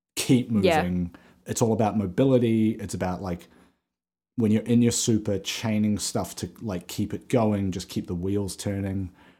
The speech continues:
Speaker 1: Um, it's
Speaker 2: There's gonna be a
Speaker 1: uh,
Speaker 2: whole intrinsic movement thing, which is just, like, you collect these things to move faster with a longer slide.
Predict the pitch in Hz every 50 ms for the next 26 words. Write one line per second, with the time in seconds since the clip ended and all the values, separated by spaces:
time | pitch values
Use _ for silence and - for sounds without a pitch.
0 | _ _ _ _ _ _ _ _ _ _ 90 82 82 80 80 80 78 78 80 80
1 | 78 78 78 78 - - _ _ _ _ _ _ _ _ _ _ _ _ _ _
2 | _ _ _ _ _ _ _ _ _ _ _ 107 95 90 - - - - 214 196
3 | 196 208 208 208 208 208 208 202 190 - - 208 196 196 196 196 190 190 196 190
4 | - - _ _ _ 202 202 202 202 196 - - - 190 180 180 190 196 190 190
5 | 180 - - 185 175 175 180 185 - 202 196 190 190 - - 214 202 196 202 196
6 | 196 190 170 160 - - 175 170 180 - - 190 170 180 - - 180 165 170 -
7 | - 180 175 - - - 156 156 170 160 180 - _ - - - _ 170 170 160
8 | 165 - - - 175 170 170 165 170 175 165 - - - 180 175 165 156 156 160
9 | - - - 170 165 175 185 - - 196 190 190 185 170 175 - 165 160 147 160
10 | 156 156 160 151 151 - - - - 247 240 233 226 233 233 233 226 233 220